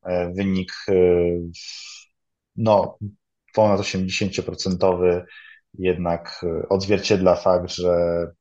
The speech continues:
prezydent pomimo tej, tej, byśmy powiedzieli, może nie, nie nadzwyczajnej, jeśli chodzi o Azję Centralną, frekwencję wyborczą, no jednak odniósł, jednak odniósł spory sukces, bo osiemdziesiąt siedem procent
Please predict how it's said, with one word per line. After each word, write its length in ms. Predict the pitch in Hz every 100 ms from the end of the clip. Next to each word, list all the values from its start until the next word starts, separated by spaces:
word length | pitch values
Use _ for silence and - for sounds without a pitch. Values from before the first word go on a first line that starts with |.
| -
prezydent 420 | 98 90 92 92
pomimo 540 | 98 95 101 95 90
tej, 420 | 87 87 85 85 - _ _ _ _ -
tej, 460 | 90 87 87 95 -
byśmy 260 | 107 -
powiedzieli, 360 | 135 127 147 143
może 260 | 156 151
nie, 440 | 156 160 160 160 151
nie 180 | 151 165
nadzwyczajnej, 840 | 165 156 - 147 147 247 196 117
jeśli 200 | 95 104
chodzi 300 | 98 92 95
o 100 | 92
Azję 180 | 92 92
Centralną, 800 | 95 95 92 98 95 92 92 90 87 _ - _ _ _ _ _ _ _ _ _ _ _ _ - -
frekwencję 600 | 113 - 123 120 - 92
wyborczą, 720 | 90 90 85 - 90 101 131 _ _ - - _ _ -
no 100 | 107
jednak 380 | 120 120 117
odniósł, 880 | 113 107 107 104 - 101 98 95 92 98
jednak 340 | 98 95 -
odniósł 260 | 92 90 -
spory 260 | - 92
sukces, 420 | 87 95 92 - -
bo 100 | 87
osiemdziesiąt 540 | 87 - 87 - 90
siedem 280 | - 87 85
procent 480 | - 90 87 87 85